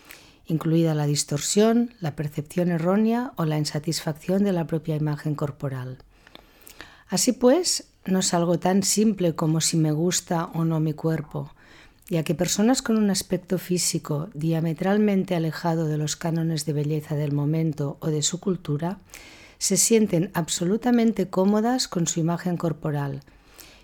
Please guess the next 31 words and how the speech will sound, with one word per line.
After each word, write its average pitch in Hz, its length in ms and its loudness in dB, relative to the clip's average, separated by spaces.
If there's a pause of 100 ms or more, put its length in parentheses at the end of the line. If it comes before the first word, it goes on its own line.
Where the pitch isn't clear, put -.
(100)
y 175 80 0
en 160 120 2
cambio, 220 580 4 (120)
personas 214 520 0
consideradas 180 760 2
socialmente 170 640 0
guapas 170 640 -2 (380)
se - 180 -2
sienten 190 460 2
a 165 80 2
disgusto. 147 600 -2 (920)
En 208 100 8
el 202 160 6
podcast 254 420 0
de 202 140 8
hoy 202 340 4
me 185 140 0
gustaría 185 480 2
hablar 208 340 4
sobre 175 300 0
la 175 140 2
insatisfacción 180 1040 0
que 185 100 0
muchas 175 380 0
personas 185 500 -2
sienten 190 600 0
con 165 240 -2
relación 160 420 -2
a 175 80 -2
su 151 180 -4
cuerpo, 160 560 -2